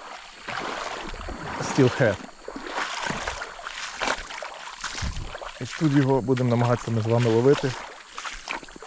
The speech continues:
цієї осені. Зараз рухаємося наверх, там такий приямок. Маю надію, що там буде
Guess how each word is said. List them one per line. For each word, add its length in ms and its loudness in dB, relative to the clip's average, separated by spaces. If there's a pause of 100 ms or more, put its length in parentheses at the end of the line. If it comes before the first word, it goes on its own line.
(120)
цієї 260 8 (100)
осені. 380 4 (1900)
Зараз 380 4 (760)
рухаємося 480 4
наверх, 360 4
там 180 2
такий 260 2 (160)
приямок. 520 4 (1040)
Маю 220 6
надію, 280 4
що 100 -2
там 120 4
буде 240 6